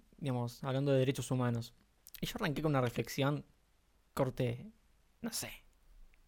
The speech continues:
no sé qué pintó. Eh, supongo que es un poco de una mezcla de fa-, de mi pasado trosco con mis tintes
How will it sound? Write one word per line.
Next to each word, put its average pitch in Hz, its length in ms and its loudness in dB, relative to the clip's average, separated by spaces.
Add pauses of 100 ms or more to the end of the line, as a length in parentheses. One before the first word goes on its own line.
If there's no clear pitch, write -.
(140)
no 156 80 2
sé 147 140 4
qué 143 100 6
pintó. 135 420 4 (720)
Eh, 135 600 -2 (580)
supongo 147 320 -2
que 147 60 4
es 135 80 -2
un 143 140 -2
poco 147 220 0
de 131 160 -2
una 139 120 -4
mezcla 147 240 -2
de 131 100 -2
fa-, - 220 -14
de 135 160 -2
mi 127 100 0
pasado 143 360 2
trosco - 520 -2 (200)
con 127 320 0
mis 127 640 0 (1300)
tintes 156 580 -2